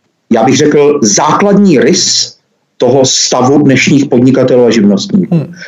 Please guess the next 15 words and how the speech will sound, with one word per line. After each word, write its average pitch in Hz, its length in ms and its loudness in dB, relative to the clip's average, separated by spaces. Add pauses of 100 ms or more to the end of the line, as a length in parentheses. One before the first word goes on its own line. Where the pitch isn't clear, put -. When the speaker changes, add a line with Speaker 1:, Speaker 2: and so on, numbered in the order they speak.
(120)
Speaker 1:
A 117 80 -2
velmi 143 260 2
stručně, 151 480 -2
a - 120 -2
co - 180 -2
nás 131 240 0
čeká, 107 520 -2 (800)
to 131 80 0
vůbec 180 320 2
netušíme, 123 840 0 (180)
protože 139 800 0 (260)
ta 120 100 -2
společnost, 180 640 0
respektive 151 520 0
ekonomika, 127 840 0